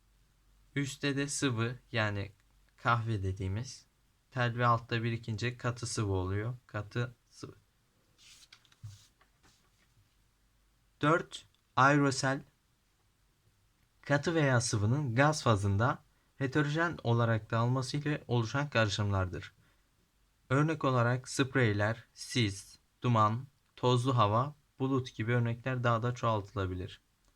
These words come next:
Spreylerde tüpün içindeki sıvı şekilde olan bileşen sıkınca püskürürken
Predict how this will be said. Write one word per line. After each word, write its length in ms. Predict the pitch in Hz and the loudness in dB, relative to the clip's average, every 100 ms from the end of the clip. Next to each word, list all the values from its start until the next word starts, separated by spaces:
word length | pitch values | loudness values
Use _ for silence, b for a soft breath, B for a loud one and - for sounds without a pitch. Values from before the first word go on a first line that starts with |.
| _ _ _ _ _ _ _ _ _ _ _ _ _ - | _ _ _ _ _ _ _ _ _ _ _ _ _ -12
Spreylerde 1000 | - 156 160 156 151 151 156 160 185 - _ _ _ _ _ _ _ _ _ _ _ - | -6 -2 0 0 2 0 0 -2 -4 -8 _ _ _ _ _ _ _ _ _ _ _ -4
tüpün 300 | 151 160 170 | -4 -2 -2
içindeki 840 | 156 - 139 131 127 - 156 185 _ _ _ _ _ | -2 -2 0 0 0 -2 -4 -6 _ _ _ _ _
sıvı 600 | - - - 147 156 170 - _ | -8 -2 2 2 2 0 -6 _
şekilde 480 | - 131 120 - 113 | -6 -2 -2 -2 0
olan 360 | 113 113 143 185 _ _ _ _ - | 2 2 0 -2 _ _ _ _ -2
bileşen 520 | 123 120 - 143 185 _ _ _ _ _ _ _ | 2 2 2 -2 -4 _ _ _ _ _ _ _
sıkınca 760 | - 160 147 156 143 143 165 - _ _ _ _ _ _ _ _ - | -4 -2 0 0 0 -2 -2 -8 _ _ _ _ _ _ _ _ -4
püskürürken 840 | 147 139 - 147 160 - 147 165 | -4 -2 0 2 2 0 -4 -4